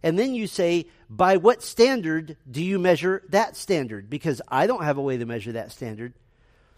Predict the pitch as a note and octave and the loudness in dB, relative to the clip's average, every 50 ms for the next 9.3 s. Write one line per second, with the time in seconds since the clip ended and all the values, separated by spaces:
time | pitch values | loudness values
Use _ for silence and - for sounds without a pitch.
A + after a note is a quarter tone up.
0 | _ _ _ D3+ D3+ D3+ - - F#3 F3+ F3 E3 E3+ E3 E3+ - E3 F3+ A3 A#3+ | _ _ _ -6 -6 -6 -4 0 0 2 4 4 4 2 4 4 4 6 6 6
1 | A3+ D#3+ D#3 F#3 F#3+ F#3 G3 F#3 - F3 C#3 D3+ D#3+ D#3 - - D#3+ C#3 - D#3+ | 4 2 0 0 0 0 0 -2 -2 -4 -4 -4 -4 -4 -6 -8 -10 -6 -4 -2
2 | D3 C#3+ C3+ F3+ G#3 G3 D3+ D3+ - - - C#3+ B2+ C#3+ C3+ - E3 D3 B2+ - | -2 -2 -4 -2 0 0 0 0 -2 -6 -10 -4 -4 -4 -2 -2 -2 -4 -4 0
3 | G#3+ F#3+ G3+ A3+ G3 C#3+ D#3 D#3 D#3+ D#3 D#3 D#3+ D#3+ C3+ C3 D3 C#3+ D3 D3+ - | 4 4 4 4 4 0 -4 0 2 2 2 2 0 -2 -2 -2 -2 -2 -4 -8
4 | - - - G3 G#3+ F#3+ C3+ C3 C3+ C3+ - _ _ _ _ _ D#3 C#3 C#3 C#3+ | -6 -2 0 2 2 2 0 -4 -6 -8 -10 _ _ _ _ _ -4 -2 0 -2
5 | B2 - - C3 B2 D#3 D#3 C#3 B2 B2 A#2 A2+ - - C3+ B2+ A#2+ B2+ B2+ B2+ | -2 -2 -6 -10 -6 -6 -4 -4 -2 -4 -4 -4 -6 -8 -10 -8 -8 -8 -8 -10
6 | B2+ - - B2 A2+ A2+ A2+ A2 - A2+ G#2 - - A#2+ G2+ - - D3+ C3 - | -12 -8 -8 -6 -6 -6 -8 -10 -12 -12 -12 -12 -16 -20 -16 -10 -10 -10 -10 -10
7 | - - - _ _ _ _ _ _ _ _ - B2 B2+ A#2+ B2 C#3+ C3 B2+ B2+ | -14 -20 -20 _ _ _ _ _ _ _ _ -6 -6 -6 -4 -4 -4 -2 -2 -2
8 | B2+ A#2+ - - C#3+ B2+ A#2+ G#2+ F#2+ F2+ D2+ _ _ _ _ _ _ _ - - | -4 -6 -8 -8 -6 -6 -6 -8 -10 -14 -20 _ _ _ _ _ _ _ -10 0
9 | - F3 D#3+ C3+ G2+ - | 2 4 4 4 2 -2